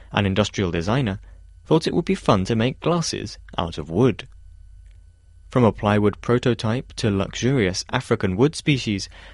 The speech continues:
the glasses have been a success from the beginning. Each new sale has allowed the team to buy more raw materials and new tools to perfect their production. The interest and excitement of local opticians is what pushed the team to put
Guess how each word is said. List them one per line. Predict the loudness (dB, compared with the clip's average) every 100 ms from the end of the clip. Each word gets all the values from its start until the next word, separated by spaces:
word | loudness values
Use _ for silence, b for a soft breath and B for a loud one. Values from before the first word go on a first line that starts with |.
| B
the | 0
glasses | 2 2 2 -2
have | 0
been | 2 2
a |
success | 0 -4 -4 -2 -2 -4
from | -4 -4
the | -2
beginning. | -4 -2 -2 -4 -8 -20 -20 -20 -20 -20 -20 -20 -8 -2
Each | -2 0
new | -2 0
sale | 0 0 0 -2 -8 B
has | -2 2
allowed | 2 2 2
the |
team | -2 -2 -2 0
to | 0
buy | 2 2
more | 2 0 0
raw | 0
materials | 0 -2 -2 0 0 -2 -6 -14 b b
and | -2 2
new | 2
tools | 0 0 0 -2 -4 -8
to | -8
perfect | -8 -6 -8 -8 -8
their | -6 -4
production. | -4 -4 -4 -4 -6 -6 -14 -20 -20 -20 -20 -20 -20 -20 -20 -20 -20 b b -2
The | 2
interest | 2 2 -2 0
and | 0 0
excitement | 0 0 0 -2 -2 -4
of | -2
local | -2 0 0 -2
opticians | -2 -6 -4 -4 -4 -10 B B B
is | -2 0
what | 0
pushed | 0 -4 -2
the | -4
team | -2 -2 -2
to | -6
put | -2 -2